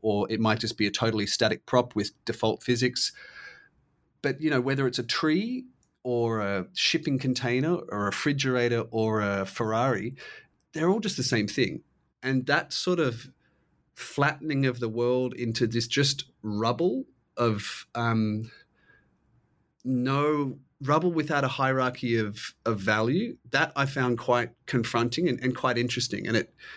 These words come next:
you know, reflects on, I think, you can look at everything from sort of situationist, um, theories of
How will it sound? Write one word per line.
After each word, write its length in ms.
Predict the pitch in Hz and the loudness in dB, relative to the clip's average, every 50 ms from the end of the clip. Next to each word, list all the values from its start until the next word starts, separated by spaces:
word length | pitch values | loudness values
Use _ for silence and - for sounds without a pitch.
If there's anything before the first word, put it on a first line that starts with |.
| - _ - | -16 _ -2
you 80 | 139 | 0
know, 220 | 123 120 113 113 113 - _ _ _ _ - | 2 2 2 0 -2 -6 _ _ _ _ -10
reflects 540 | 131 123 135 131 - - 135 135 135 - - | -4 -2 -2 -2 0 0 0 0 0 0 0
on, 80 | 135 | 2
I 120 | 127 120 117 | 2 2 2
think, 340 | 120 127 120 113 - - - - - - - - _ | 2 2 0 0 0 -4 -14 -20 -20 -20 -20 -14 _
you 140 | - 135 127 | -4 -2 -2
can 220 | 123 - 127 123 120 | 0 0 0 0 0
look 180 | 120 117 117 | 0 0 -2
at 200 | 117 110 110 - - _ _ _ _ _ _ _ _ _ _ _ _ _ _ _ - | -2 -2 -2 -2 -4 _ _ _ _ _ _ _ _ _ _ _ _ _ _ _ -2
everything 500 | 123 131 120 131 131 123 - 127 120 117 | 0 2 2 4 2 2 2 2 0 0
from 220 | 110 - 120 113 | 0 0 0 0
sort 200 | 110 - 120 113 | 0 2 2 2
of 260 | 113 104 95 95 - - _ _ _ - - - - - - _ _ _ _ - | 2 0 -2 -4 -10 -14 _ _ _ -18 -16 -16 -16 -18 -20 _ _ _ _ -4
situationist, 1120 | - - - 156 147 - - 135 123 123 123 123 - - 127 120 117 117 - - - - - _ _ _ _ _ - | -2 0 0 0 0 0 0 2 2 2 2 2 0 0 2 2 0 0 -2 -6 -8 -10 -12 _ _ _ _ _ -2
um, 200 | 120 120 113 110 | 0 2 2 2
theories 540 | 110 - - 120 120 120 120 120 113 117 117 | 0 0 0 2 2 2 2 2 0 -2 -2
of 260 | 107 104 101 113 | -2 -2 -4 -6